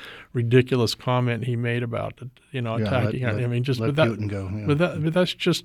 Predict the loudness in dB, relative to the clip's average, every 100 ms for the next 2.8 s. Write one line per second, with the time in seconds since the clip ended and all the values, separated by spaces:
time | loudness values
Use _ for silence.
0 | _ -2 0 0 -2 -4 -2 -2 -2 2
1 | 2 2 -4 -12 -18 -20 -20 _ 0 2
2 | 4 4 4 4 2 0 -2